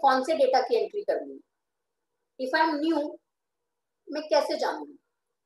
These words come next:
अगर मैं regularly इस data में entry कर रही हूँ तो, तो मुझे याद हो गया,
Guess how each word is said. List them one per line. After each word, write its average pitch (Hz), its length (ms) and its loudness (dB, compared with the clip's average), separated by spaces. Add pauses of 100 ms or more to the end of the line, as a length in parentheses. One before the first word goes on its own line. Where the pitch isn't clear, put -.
(120)
अगर 285 220 4
मैं 359 120 2
regularly 277 520 4
इस 349 140 -4
data 302 220 0
में 311 140 -2
entry 285 340 -6
कर 285 220 4
रही 262 200 4
हूँ - 100 -6
तो, - 800 -4
तो 302 140 0
मुझे 320 160 -2
याद 330 260 4
हो 349 140 4
गया, 330 180 2